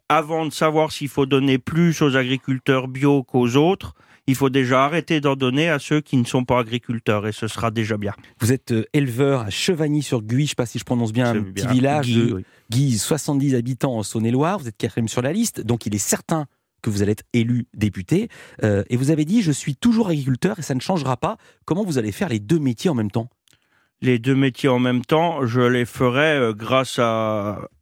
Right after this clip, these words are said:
Speaker 1: un salarié et voilà, une, de la main-d'œuvre sur mon exploitation qui pourra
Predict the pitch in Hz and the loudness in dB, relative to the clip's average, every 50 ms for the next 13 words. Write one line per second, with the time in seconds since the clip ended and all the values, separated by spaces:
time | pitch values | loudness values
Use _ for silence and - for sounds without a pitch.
0 | _ _ - 135 127 123 - - 139 127 127 123 120 131 135 139 151 165 175 185 | _ _ 0 0 0 0 0 0 0 2 0 -2 -2 0 0 0 2 2 2 0
1 | 190 190 185 175 80 120 123 120 120 117 117 117 117 117 113 113 113 110 110 107 | 0 -2 -2 -2 0 2 2 4 4 2 2 2 2 2 2 2 2 2 2 2
2 | 117 127 147 165 180 170 135 123 120 113 117 113 113 117 120 110 110 127 123 123 | 2 2 2 2 0 0 0 2 2 2 2 2 2 2 0 0 2 2 4 4
3 | 123 127 123 127 127 127 123 143 151 151 - - - 143 123 123 120 117 117 110 | 4 4 2 0 -2 -2 -2 -2 -2 -2 -4 -6 -6 -2 -2 0 0 0 0 -2
4 | - - 120 110 - 117 - - 165 170 160 - 127 113 - - 113 107 113 113 | 0 -2 0 0 0 -4 -4 -2 -4 -4 -2 -2 -4 -4 -4 -4 -2 0 2 2
5 | 110 104 | 2 0